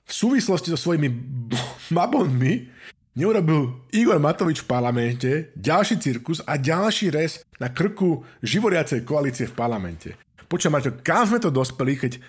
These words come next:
hlasom rozumu v parlamente je J B C? To je nová skratka, ktorú som vymyslel. To je Janka Bita Ci-, Janka Bito Cigániková,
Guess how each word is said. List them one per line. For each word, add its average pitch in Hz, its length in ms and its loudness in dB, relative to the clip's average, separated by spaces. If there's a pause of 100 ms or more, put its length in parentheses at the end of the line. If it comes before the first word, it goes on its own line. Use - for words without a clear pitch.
hlasom 156 460 0
rozumu 160 400 2
v 127 60 -14
parlamente 113 500 -2
je 120 240 2
J 160 80 2
B 151 160 2
C? 107 320 -2
To - 100 -18
je 175 120 -2
nová 180 180 2
skratka, 147 400 -2
ktorú 165 240 0
som 156 160 -4
vymyslel. 143 480 -2
To - 180 -20
je 117 140 -2
Janka 156 320 0
Bita 127 320 0
Ci-, 107 260 -6
Janka 117 380 -2
Bito 131 240 -2
Cigániková, 104 880 -4